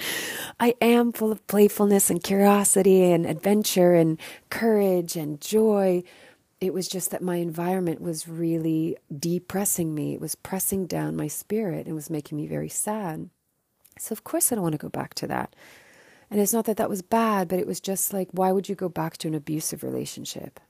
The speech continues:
And I'm not saying that the place I was living was abusive, but it, it, it certainly didn't feel good.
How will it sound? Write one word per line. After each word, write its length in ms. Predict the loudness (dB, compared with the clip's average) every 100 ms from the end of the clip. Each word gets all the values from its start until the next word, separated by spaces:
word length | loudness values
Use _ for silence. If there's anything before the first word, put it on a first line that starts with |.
| -4
And 100 | -2
I'm 80 | 0
not 160 | 0
saying 240 | 0 0 0
that 120 | -2
the 60 | -4
place 300 | -4 -2 -2
I 40 |
was 120 | -2
living 240 | -2 -2 -2
was 140 | -4
abusive, 600 | -4 -2 -2 -2 -4 -6
but 120 | -4 -4
it, 100 | -6 _
it, 160 | -8 -6
it 140 | -4 -4
certainly 320 | -4 -4 -6
didn't 220 | -6 -10
feel 260 | -8 -6 -6
good. 380 | -8 -10 -12